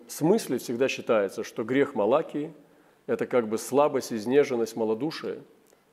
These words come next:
мягкость, изнеженность. Но в то же время это считается также и рукоблудием, пассивным гомосексуализмом, и те, кто занимается в разных видах деяниями осквернения.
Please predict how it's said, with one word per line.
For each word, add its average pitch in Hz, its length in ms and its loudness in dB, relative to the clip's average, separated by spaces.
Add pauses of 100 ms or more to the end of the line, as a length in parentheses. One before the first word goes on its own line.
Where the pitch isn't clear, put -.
(300)
мягкость, 135 680 0
изнеженность. 113 840 -6
Но 123 400 2
в - 100 -18
то 160 140 2
же 147 100 -2
время 120 400 -2 (480)
это 113 200 -4
считается 110 480 -2
также 107 440 -2
и 110 220 -4
рукоблудием, 139 800 -4 (380)
пассивным 113 460 -2
гомосексуализмом, 120 920 -2 (580)
и 117 100 -4
те, 156 400 0 (240)
кто 120 140 -6
занимается 120 480 2
в 107 60 -4
разных 120 420 0
видах 131 260 -2
деяниями 107 560 -2
осквернения. 101 760 -10